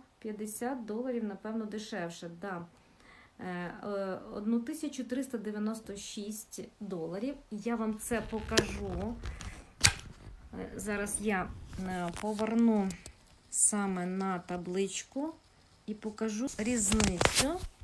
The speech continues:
Ось ви можете побачити, е, сьомого березня, зараз ближче ось візьму, бачите? І у нас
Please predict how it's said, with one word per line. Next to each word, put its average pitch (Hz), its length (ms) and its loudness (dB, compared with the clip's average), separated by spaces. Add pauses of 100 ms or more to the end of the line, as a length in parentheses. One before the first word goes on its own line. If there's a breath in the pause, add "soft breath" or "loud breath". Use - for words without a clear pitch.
(1900)
Ось 233 280 2
ви 220 60 6
можете 220 340 4
побачити, 196 880 2 (500 loud breath)
е, 175 220 0
сьомого 262 840 6 (160)
березня, 214 800 4 (600)
зараз 190 240 0
ближче 185 500 0
ось 240 320 0
візьму, 285 320 2
бачите? 226 540 0 (920 loud breath)
І 294 260 4 (140)
у 208 100 2
нас 233 420 6